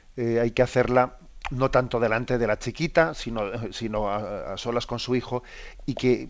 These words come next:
el hijo tiene que entender que en la casa hay unas normas y esas normas las respetamos todo el mundo. ¿Eh? O sea, yo creo que no, no sería bueno, eh, en absoluto para la educación de ese chico, pues que él,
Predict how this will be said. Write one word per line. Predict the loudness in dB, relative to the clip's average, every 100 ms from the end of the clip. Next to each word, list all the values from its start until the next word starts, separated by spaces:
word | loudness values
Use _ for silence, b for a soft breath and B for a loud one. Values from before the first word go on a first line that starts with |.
| -6
el | -4 -2
hijo | -4
tiene | 0 0 2
que |
entender | 2 2 4 2
que | 4 0
en | 2
la | 0
casa | 0 0 -2 -2 -2
hay | -2 0
unas | -2 -2
normas | -2 0 0 -2 0
y | -2
esas | -2 -2
normas | 0 0 0
las | 0
respetamos | -2 -2 -2 -2 -4 -8
todo | -8
el | -4
mundo. | -4 -4 -6 -12 -20 -20 -20 -20 _ -20 -20 -18 -14
¿Eh? | -12 -14
O |
sea, | -10 -8
yo | -8
creo | -4 -2
que | 0 -2 B B B B B
no, | 0 0 0
no | -2 -2
sería | -2 -2 -2 2
bueno, | 4 4 4 0 -6
eh, | -6 -6 -6 -4
en | -4
absoluto | -6 -4 -4 0 2
para | 2
la | 2 0
educación | -2 -6 -4 -4 -4
de |
ese | -4 -6
chico, | -6 0 0 0
pues | -8
que | 0 4 4
él, | 2